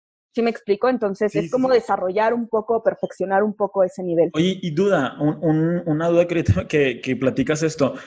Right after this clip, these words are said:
Speaker 2: ¿Qué pasa con una aplicación que está haciendo tipo microlearning como un TikTok, no? O sea,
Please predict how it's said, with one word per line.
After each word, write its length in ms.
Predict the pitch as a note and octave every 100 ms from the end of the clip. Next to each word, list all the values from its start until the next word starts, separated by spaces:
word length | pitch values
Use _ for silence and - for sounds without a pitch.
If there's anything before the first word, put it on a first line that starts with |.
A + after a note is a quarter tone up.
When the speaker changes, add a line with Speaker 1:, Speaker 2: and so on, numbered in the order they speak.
| - _
Speaker 2:
¿Qué 100 | F3+
pasa 400 | F3+ G3 G#3 A3+
con 520 | G3+ F3 D#3+ C#3+ B2+ -
una 160 | D3+
aplicación 500 | F#3 F#3 F3 C#3+ D3
que 60 | D3
está 160 | E3 D#3+
haciendo 340 | D#3+ D#3 E3
tipo 280 | D#3+ - E3
microlearning 640 | E3 D3 C3 C3 C#3 D#3
como 520 | D3+ C#3 B2 A#2+ A2+ -
un 220 | D3 D3
TikTok, 520 | D3+ C#3 - G#2+ - - _
no? 300 | B2+ C#3 D3
O 60 |
sea, 260 | C#3 C#3